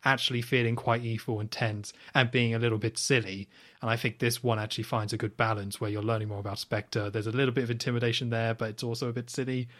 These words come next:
And like you say, that imagery of the Japanese fighting fish is, I think, surprisingly effective,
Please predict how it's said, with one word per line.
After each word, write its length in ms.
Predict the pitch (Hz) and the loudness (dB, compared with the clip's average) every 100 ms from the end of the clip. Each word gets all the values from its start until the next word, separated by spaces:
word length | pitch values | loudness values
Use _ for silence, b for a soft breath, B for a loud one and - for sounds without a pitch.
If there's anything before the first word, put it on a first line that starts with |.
| B B | B B
And 60 | 139 | 2
like 100 | 131 | 4
you 60 | |
say, 120 | 170 127 | 6 6
that 180 | 135 | 8
imagery 400 | 147 151 131 131 | 6 6 4 4
of 140 | 117 - | 4 2
the 120 | 117 | 2
Japanese 440 | 135 117 120 110 | 4 2 2 -2
fighting 400 | - 123 120 123 | 2 2 2 0
fish 300 | 104 107 - | -4 -4 -4
is, 140 | 110 - | -4 -4
I 140 | 120 | -4
think, 220 | - 175 | -2 -2
surprisingly 560 | - 120 196 143 113 107 | -2 -4 0 -2 -2 -8
effective, 560 | 104 135 120 139 - | 0 0 0 -4 -8